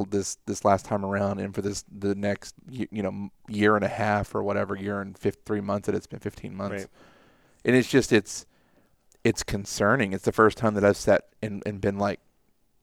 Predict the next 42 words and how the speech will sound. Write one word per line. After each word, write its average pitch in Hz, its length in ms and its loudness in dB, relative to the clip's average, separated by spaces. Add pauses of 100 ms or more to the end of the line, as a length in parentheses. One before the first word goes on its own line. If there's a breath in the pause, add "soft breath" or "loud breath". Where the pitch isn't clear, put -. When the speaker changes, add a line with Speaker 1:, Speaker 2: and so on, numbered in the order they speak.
(140)
Speaker 1:
"Man, 120 220 -10
like, - 220 -18
this 123 180 0
actually, 104 640 0 (200)
I - 60 2
feel 123 160 6
like 107 140 8
this 104 180 0
affects - 440 -2
me. 95 240 -12
Like, 104 200 -8
the - 60 -6
political 104 440 -4
climate 101 400 -4
Speaker 2:
Right. 107 140 -4
Speaker 1:
affects 101 340 -2
my, 101 460 -2 (880)
my 104 240 8
life." 104 580 4 (140)
Speaker 2:
Right. 92 200 -16
Speaker 1:
Um, 104 380 -2 (300)
because 110 180 4
I 107 80 6
get 107 140 6
it 107 40 6
on 104 120 6
both 101 160 8
sides. 101 320 2
I 101 60 6
have 101 160 8
very 101 260 4
liberal 101 300 0
friends 98 340 -2
and 95 80 -2
I 98 80 0
have 95 80 -2
very 98 220 0
conservative 98 500 -4
friends, 95 400 -10
and 98 80 -8
Speaker 2:
Mm-hmm. 98 40 -6
Speaker 1:
it's, 95 160 -12